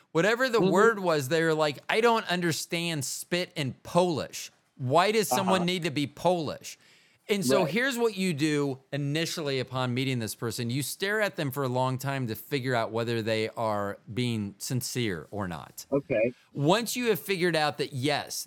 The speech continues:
Speaker 1: they are being sincere, you go up and you point out that Polish would be a capital P.
Speaker 2: Mm-hmm.
Speaker 1: And if you're talking about shoes, it would be spit and not Polish. And she's like,
Speaker 2: Right.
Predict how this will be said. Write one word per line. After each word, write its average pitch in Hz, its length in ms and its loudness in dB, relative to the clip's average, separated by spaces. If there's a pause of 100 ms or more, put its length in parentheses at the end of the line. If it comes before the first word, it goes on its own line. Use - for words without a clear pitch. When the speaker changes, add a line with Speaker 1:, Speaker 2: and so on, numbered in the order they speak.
Speaker 1:
they 151 220 2
are 165 140 4
being 156 300 0
sincere, 127 800 -2 (680)
you 143 220 4
go 185 180 4
up 185 180 4
and 165 120 0
you 151 80 0
point 165 420 -4
out 165 360 -2
that 127 340 -4
Polish 214 560 0
would 135 160 -4
be 123 160 -2
a 101 60 -6
capital 104 720 -6
P. 76 440 -14 (640)
Speaker 2:
Mm-hmm. 165 180 2
Speaker 1:
And 143 580 2 (360)
if 147 160 0
you're 151 120 2
talking 185 420 0
about 135 420 0
shoes, 180 640 0
it 151 200 0
would 143 260 -2
be 131 180 0
spit 156 640 -2 (100)
and 143 580 -2
not 156 400 0
Polish. 180 840 4
And 143 140 -2
she's 143 260 -4
like, 147 160 4
Speaker 2:
Right. 127 180 0